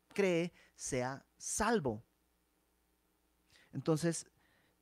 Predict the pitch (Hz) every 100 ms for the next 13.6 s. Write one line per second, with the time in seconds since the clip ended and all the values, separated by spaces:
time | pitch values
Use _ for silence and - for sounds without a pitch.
0 | _ _ _ _ _ _ _ _ _ _
1 | _ - 165 214 240 233 233 233 226 220
2 | - 294 226 143 - - - - 170 170
3 | - 180 190 196 196 202 226 156 151 160
4 | - - 135 135 - - 127 120 _ 226
5 | 240 160 131 135 147 - - _ - 143
6 | - 156 156 156 160 151 - 147 139 135
7 | 139 139 131 - 151 147 151 143 143 143
8 | 151 - - 143 131 131 143 139 117 113
9 | 110 110 117 - - 180 196 - - _
10 | _ _ _ _ _ _ _ _ _ _
11 | _ _ _ _ _ _ _ _ - -
12 | 185 175 165 156 151 147 160 185 196 175
13 | 139 - 127 135 139